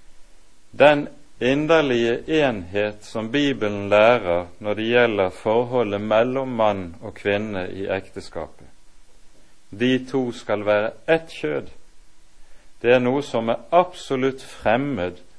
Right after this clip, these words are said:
for datidens tenkning og måte å se det hele på.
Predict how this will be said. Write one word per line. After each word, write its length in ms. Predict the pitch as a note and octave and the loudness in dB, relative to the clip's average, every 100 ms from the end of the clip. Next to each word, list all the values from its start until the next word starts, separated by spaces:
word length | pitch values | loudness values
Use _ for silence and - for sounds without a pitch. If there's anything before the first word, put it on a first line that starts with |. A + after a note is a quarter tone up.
| - | -14
for 140 | - | -8
datidens 920 | A2 A#2+ B2 G#2+ - G2 F2+ F#2 G2 - - | 2 8 8 6 -4 -8 -8 -10 -12 -14 -4
tenkning 640 | G#2 A#2+ B2+ - A#2 E3+ - - - - - - | -4 -4 -8 -10 -10 -10 -16 -20 -20 -20 -20 -10
og 120 | A2+ | -4
måte 520 | G2+ G#2+ A#2 - G2+ | 2 2 2 -2 -2
å 140 | G2+ G2+ | -2 -4
se 500 | - - B2 F#2 E2 - - | -6 -4 -2 -2 -4 -10 -16
det 160 | - F2+ | -14 -8
hele 300 | F#2 F#2 E2 | -4 -4 -6
på. 180 | - | -12